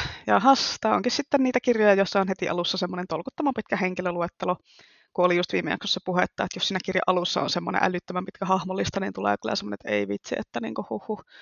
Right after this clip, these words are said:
jaksankohan mä tätä lukea. En mä tiedä, pitäisikö se luettelun sit olla niinku, en ehkä enemmän siellä kirjan lopussa, niin sit ei tule heti semmoista lannistusta siihen alkuun, että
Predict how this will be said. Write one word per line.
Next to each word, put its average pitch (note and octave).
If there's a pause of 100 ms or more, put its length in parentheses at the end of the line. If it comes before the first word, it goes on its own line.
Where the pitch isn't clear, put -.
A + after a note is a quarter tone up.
(640)
jaksankohan G3
mä G3+
tätä G3+
lukea. G3+ (240)
En G#3+
mä G#3+
tiedä, G#3+
pitäisikö G#3+
se G#3
luettelun F#3
sit -
olla F#3+
niinku, F#3 (360)
en F3+
ehkä -
enemmän F#3+
siellä F#3
kirjan F#3
lopussa, F#3
niin E3
sit -
ei -
tule F3
heti F3
semmoista - (640)
lannistusta F3
siihen -
alkuun, F3
että -